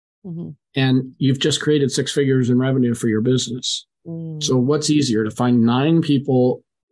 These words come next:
Speaker 2: who love you, not just know, like, and trust, but know, love, and trust you, that would, you know, pay, in some cases, much more than ten thousand dollars to be in your inner circle, right?
Speaker 1: Right.
Speaker 2: There's certainly cases of people charging twenty thousand, thirty thousand,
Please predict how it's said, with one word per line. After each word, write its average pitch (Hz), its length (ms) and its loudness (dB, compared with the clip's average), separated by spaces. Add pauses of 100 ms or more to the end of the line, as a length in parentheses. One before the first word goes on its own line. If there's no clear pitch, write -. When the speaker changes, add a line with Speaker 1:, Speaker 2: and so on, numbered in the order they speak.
Speaker 2:
who 123 400 0
love 123 340 0
you, 107 380 -4 (360)
not 113 280 0
just - 300 -4
know, 123 180 2
like, 117 260 0
and 104 100 0
trust, 101 300 -4
but 117 160 -4
know, 117 140 2
love, 117 260 2
and 127 100 2
trust - 280 -4
you, 107 200 -2 (840)
that 135 160 0
would, 123 320 0 (180)
you 131 120 2
know, 113 180 0
pay, 135 520 0 (300)
in 127 100 2
some 143 160 0
cases, 143 500 0 (220)
much 147 520 2
more 160 260 2
than 127 160 2
ten 113 220 0
thousand 113 280 0
dollars 117 300 0
to 120 80 -4
be 117 140 2
in 113 60 2
your 113 120 2
inner 107 160 0
circle, 107 540 -2 (260)
right? 110 180 0
Speaker 1:
Right. - 60 -2
Speaker 2:
There's 110 260 -2
certainly 117 540 0
cases 117 400 -2
of 110 100 -2
people 110 380 0 (200)
charging 110 380 0
twenty 131 260 0
thousand, 117 360 -4
thirty 139 200 2
thousand, 110 480 -2